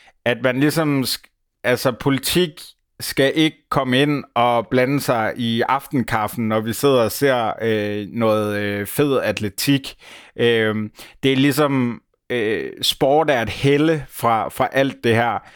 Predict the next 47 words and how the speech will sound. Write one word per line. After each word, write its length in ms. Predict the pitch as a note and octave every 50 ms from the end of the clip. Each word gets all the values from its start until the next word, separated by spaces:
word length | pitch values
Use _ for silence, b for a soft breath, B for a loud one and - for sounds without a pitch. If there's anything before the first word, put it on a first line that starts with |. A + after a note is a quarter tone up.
| B B B B B B B
Og 120 | B A2+ B2
jeg 120 | C3 C3
synes 420 | - - D#3+ F3 F3+ D3 - - - - -
i 60 | C#3+
virkeligheden, 460 | A#2 B2+ D#3 F#3 F3+ F3+ D#3+ C#3 A#2+ A2+
det 60 | A#2
er 40 | A2+
en 180 | A#2 A2 -
ret 160 | A#2+ C3+ B2
smuk 300 | - - - C#3 C3+ C3+ C3+ -
tanke, 400 | - - C3 C#3 D#3 E3+ E3+ F#3
men 180 | D3+ C#3 B2 B2
omvendt, 520 | B2+ C#3 D3+ F3+ F#3+ G3 F3 C#3 A#2+ A2
så 120 | - - D3
synes 280 | - - D#3+ D3 -
jeg, 80 | D3+ C#3+
at 60 | A#2+
det 80 | C3 B2
modsatte 540 | A#2+ B2+ D3 F#3 F#3+ - - D3 B2 A2+ A2
er 80 | G#2
lige 180 | A2+ B2+ E3 F#3+
så 160 | E3+ F#3 E3
smukt. 380 | - - B2+ A#2 G#2 G#2+ - _ B B B B B B B B
Det 100 | D3 D#3+
der 120 | F#3+ F#3+
med, 120 | D#3 D3 D3+
at 180 | D#3 D3+ C#3+ A#2+ A2 - _ _ _ _ -
du 120 | - C3+ A2+ -
gennem 380 | D#3 D#3 E3+ F3+ F3 D3+ B2+ A2
sport 640 | - - - - - C#3+ C3 C3+ D3+ E3 - - B B B B B B B B B -
bliver 360 | C#3 C3+ C#3 C#3 B2+ A#2 G#2+ - - - -
tvunget 500 | - - D3 D#3 D#3 E3 F#3 F#3+ F3+ C#3+
til 120 | - D#3
at 100 | C#3 B2+
tage 180 | - - C3 A#2
stilling 480 | - - D#3 D3+ D3+ E3 F3 E3+ D3+
til 160 | - - D3 C3+
nogle 260 | C3+ B2 A#2+ A#2 G#2+
ting, 440 | - - - F3 F3 E3 D#3+ C3+ - _ -
at 140 | A#2 A2
du 60 | - C3+
bliver 180 | A#2+ C3+ B2+ -
konfronteret 640 | - C3 A#2+ - A#2 B2 A2 - - F#3+ F3+ D#3
med 80 | C#3 A#2+
nogle 240 | A#2+ A#2+ A#2+ A2+
ting, 340 | - - E3 E3 D#3+ D3+ B2+
som 380 | - - C#3 C3 B2 A#2+ A2